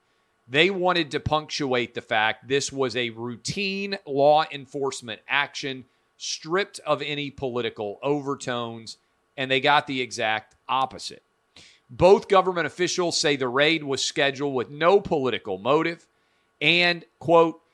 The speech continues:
"they were seeking to avoid any media circus. So even though everything made sense bureaucratically and the F B I feared documents might be destroyed, they also created the very firestorm they sought to avoid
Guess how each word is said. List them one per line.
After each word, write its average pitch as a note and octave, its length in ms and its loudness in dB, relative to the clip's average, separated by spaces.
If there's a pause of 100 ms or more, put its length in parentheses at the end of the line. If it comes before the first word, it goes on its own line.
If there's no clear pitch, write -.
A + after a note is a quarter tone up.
(200)
"they D3 140 4
were D3 200 0
seeking G3 600 -4
to C#3+ 280 -2
avoid E3+ 680 2
any D#3 260 -6
media C3+ 520 -2
circus. - 760 -6 (460)
So D#3 340 2
even G#3+ 380 -2
though F3+ 200 4
everything D3+ 600 -2
made B2 260 -4
sense C3+ 320 -6
bureaucratically D#3 1400 0 (240)
and C3+ 180 -2
the C3 160 0
F D3+ 180 0
B C#3+ 160 -2
I B2+ 200 4
feared E3 460 -4
documents B2+ 560 -2
might A2+ 240 -2
be G#2 140 -10
destroyed, C3+ 640 -4 (280)
they C3 200 0
also E3 560 -2
created A#2+ 720 -4
the A2 80 -6
very G2+ 340 -4
firestorm B2 1000 -2
they F#2+ 160 -6
sought D#3 580 -4
to C#3+ 260 -4
avoid F2+ 560 -6